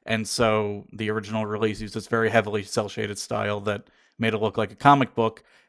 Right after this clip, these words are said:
and the new, and the remake just used, like, the most generic Fortnite-looking three D models in the world.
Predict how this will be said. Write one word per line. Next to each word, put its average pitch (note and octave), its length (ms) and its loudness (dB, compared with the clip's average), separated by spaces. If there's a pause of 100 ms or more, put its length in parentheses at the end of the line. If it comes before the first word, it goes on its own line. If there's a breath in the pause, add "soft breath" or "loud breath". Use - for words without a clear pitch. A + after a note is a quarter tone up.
(120)
and G#2+ 260 2
the G#2 60 -2
new, A#2 360 2
and G#2+ 160 -2
the G#2+ 60 -4
remake B2 480 4 (420)
just - 280 -2
used, A2+ 340 -4
like, G#2 220 -6
the G#2+ 80 0
most A2 320 0
generic G#2+ 720 -2 (140)
Fortnite-looking G#2+ 880 0
three G#2+ 200 -6
D G#2 140 -8
models G#2 480 -2
in G#2 120 -10
the G2+ 60 -10
world. - 380 -8